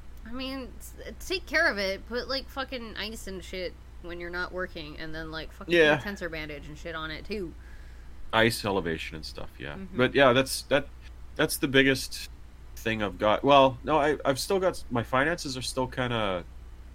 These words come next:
Speaker 2: shit because,
Speaker 1: Well
Speaker 2: uh, I haven't got my first paycheck yet.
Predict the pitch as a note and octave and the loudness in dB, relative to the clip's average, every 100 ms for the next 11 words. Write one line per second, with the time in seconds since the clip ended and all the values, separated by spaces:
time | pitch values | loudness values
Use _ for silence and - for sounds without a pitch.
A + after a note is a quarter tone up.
0 | - - - - G#2 - - - - - | -10 -10 -8 -2 0 0 -6 -14 -14 -16
1 | - - - F#2+ B3 F#2+ E2+ - - - | -16 -16 -12 -4 0 2 0 -6 -8 -2
2 | F2+ E2+ E2+ - G#2 A2 A#2+ G#2+ F2+ F#2 | 0 0 -2 -2 0 2 2 0 0 -2
3 | F#2+ - G2+ F#2 D2 - D2 C#2+ | -4 -2 -2 -2 -4 -4 -6 -6